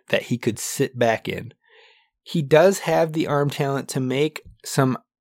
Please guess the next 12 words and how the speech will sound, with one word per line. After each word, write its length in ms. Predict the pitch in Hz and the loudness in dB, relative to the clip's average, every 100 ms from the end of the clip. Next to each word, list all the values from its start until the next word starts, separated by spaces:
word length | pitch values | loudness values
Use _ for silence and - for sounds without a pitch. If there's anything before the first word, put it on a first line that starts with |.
| - | 0
unconventional 920 | 131 151 - 147 123 135 143 135 117 | 2 2 2 0 2 2 2 2 0
throws, 680 | - 123 117 110 110 110 - - - _ | 0 4 6 8 6 4 -4 -20 -20 _
those 240 | 123 117 | 0 0
throws 440 | - 139 131 131 123 | 0 4 6 6 2
that 200 | 123 110 | 0 2
we 200 | 123 120 | 2 4
are 140 | 117 | 4
starting 340 | - 143 135 131 | 2 0 0 0
to 40 | |
see 200 | - 139 | -2 -2
more 260 | 127 123 123 | 0 2 0
popularized 1120 | - 127 123 127 117 117 110 110 110 113 - | 0 0 0 0 2 0 0 0 -2 -4 -8